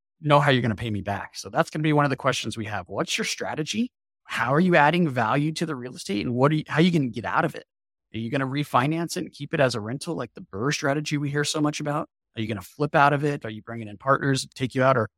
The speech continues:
what's the strategy, and show us that you can get us paid back? So that's really primary number one. And then you hear about the credibility packages and all of this. If you have executive summaries and your financials and all of that prepared,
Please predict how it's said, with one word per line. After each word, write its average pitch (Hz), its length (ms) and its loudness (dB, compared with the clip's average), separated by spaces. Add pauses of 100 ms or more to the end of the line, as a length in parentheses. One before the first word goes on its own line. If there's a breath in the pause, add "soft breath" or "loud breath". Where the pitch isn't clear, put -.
(180)
what's 151 360 6
the 185 80 -6
strategy, 147 540 2
and 113 100 0
show 139 320 0
us 107 220 -2
that - 120 -16
you 107 100 -18
can 104 160 -20
get 104 120 -20
us - 100 -20
paid 101 220 -20
back? 98 200 -14
So - 120 -12
that's 131 280 -4 (460)
really 139 380 4
primary 120 640 2
number 110 220 -14
one. 113 400 0 (260)
And 202 100 4
then 220 120 6
you 190 80 6
hear 143 180 6
about 135 200 6
the - 80 -10
credibility 110 520 -6
packages 110 540 -8
and 107 100 -10
all 110 140 -6
of 101 120 -10
this. 101 360 -6
If - 80 -18
you 135 120 -4
have 135 200 4
executive 117 540 -4
summaries 107 500 -4
and 110 140 -6
your 110 220 -10 (220)
financials 113 600 0
and 113 80 -4
all 120 140 0
of 117 60 2
that 110 140 2
prepared, 110 540 -6